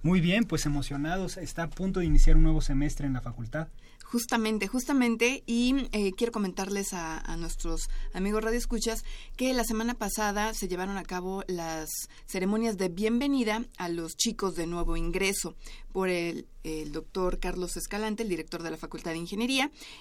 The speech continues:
Speaker 2: y bueno, se recibieron aproximadamente a dos mil quinientos nuevos alumnos a, a la facultad. Y, em, desde luego a todos ellos una calurosa bienvenida,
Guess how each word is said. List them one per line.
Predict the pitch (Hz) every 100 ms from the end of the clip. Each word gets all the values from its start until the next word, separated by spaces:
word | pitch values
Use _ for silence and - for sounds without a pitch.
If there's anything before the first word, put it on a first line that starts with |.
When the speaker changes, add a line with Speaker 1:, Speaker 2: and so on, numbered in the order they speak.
| -
Speaker 2:
y | 302 311
bueno, | 269 294 269 - -
se | - 202 185 185
recibieron | 190 185 196 208 220
aproximadamente | 185 - 180 - 190 190 190 185 190
a |
dos | 165 160
mil | 196 220 214
quinientos | - 185 180 196 208 202 202 - - -
nuevos | 196 202 240 262 240 240 -
alumnos | 175 175 196 196 190 190 - - - - -
a, | 165 151
a | - 156
la | 147
facultad. | 151 170 156 160 - - -
Y, | 294 311 349 254
em, | 233 226 220 214 214
desde | 190 196 214
luego | 226
a | 233
todos | 330 392 359
ellos | 269 277 277 -
una | 233 233 220
calurosa | 208 170 170 190 196
bienvenida, | 165 160 147 147 180 240 220 240